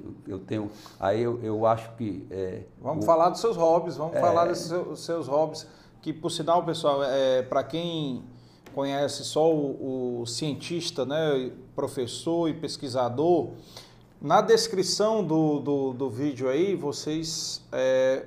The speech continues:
Speaker 2: viram aí que eu coloquei médico, professor e pesquisador, mas fal-, faltou pescador,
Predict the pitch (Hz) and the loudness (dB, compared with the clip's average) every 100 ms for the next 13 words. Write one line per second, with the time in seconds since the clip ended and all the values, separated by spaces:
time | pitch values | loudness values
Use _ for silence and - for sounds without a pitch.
0 | - 123 151 156 151 160 147 160 147 135 | -10 -4 0 2 2 0 -4 0 0 0
1 | - 143 127 120 117 127 151 196 202 - | -2 -2 -2 -4 -2 0 2 0 -2 -10
2 | - 226 247 - - - - - - - | -12 -12 -12 -18 -20 -20 -20 -20 -20 -6
3 | 165 165 156 - - 160 185 208 202 - | -4 -2 -4 -6 -4 0 2 2 -2 -14
4 | - - - - - - - 190 196 202 | -20 -20 -20 -20 -20 -20 -10 -6 0 2
5 | 202 214 180 196 151 135 127 123 - 151 | 2 -2 0 2 2 0 -2 -6 -10 -6
6 | 160 185 190 180 - - 196 202 190 202 | -4 2 2 2 -4 2 6 6 4 6
7 | 214 196 151 - - - - - 220 220 | 8 8 4 -4 -16 -20 -20 -2 0 2
8 | - 240 196 160 143 | 4 4 6 4 4